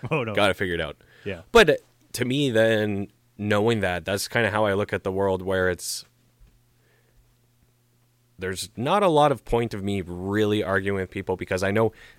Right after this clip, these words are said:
Speaker 2: they see the world through their eyes because of their experience, et cetera.
Speaker 1: Mm-hmm.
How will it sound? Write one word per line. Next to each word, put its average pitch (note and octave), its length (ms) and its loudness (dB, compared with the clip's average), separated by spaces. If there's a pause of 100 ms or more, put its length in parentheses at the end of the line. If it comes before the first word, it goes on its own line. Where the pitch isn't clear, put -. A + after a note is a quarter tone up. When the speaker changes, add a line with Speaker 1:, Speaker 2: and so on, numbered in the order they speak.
Speaker 2:
they A#2 520 0
see G#2 340 -6
the G2 100 -2
world F#2 360 0 (280)
through A#2 220 -2
their G2+ 140 4
eyes F2+ 240 0
because F#2 360 -4
of F2 240 -6 (220)
their E2 120 -6
experience, E2 480 -10
et - 80 -20
cetera. A#2+ 320 2 (120)
Speaker 1:
Mm-hmm. G#2+ 240 -4